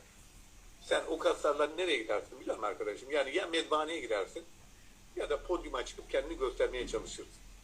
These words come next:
Ama sporcu öyle değildir. Yani hiç şeye dikkat ettin mi bilmiyorum ama Muslera mesela kalecilik açısından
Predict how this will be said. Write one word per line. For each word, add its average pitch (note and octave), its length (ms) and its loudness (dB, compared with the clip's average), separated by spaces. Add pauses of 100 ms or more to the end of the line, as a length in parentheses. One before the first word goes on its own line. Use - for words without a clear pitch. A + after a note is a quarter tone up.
(400)
Ama F3+ 140 2
sporcu D#3 420 0
öyle C#3+ 200 4
değildir. A#2 440 -8 (1200)
Yani C3 220 2 (260)
hiç - 80 -12
şeye F3+ 200 4
dikkat E3+ 260 0
ettin F#3 200 -4
mi F3 200 -10
bilmiyorum A2+ 320 0
ama C3 280 0
Muslera C3+ 360 6
mesela A#2 400 2
kalecilik C3 380 0
açısından A#2 500 2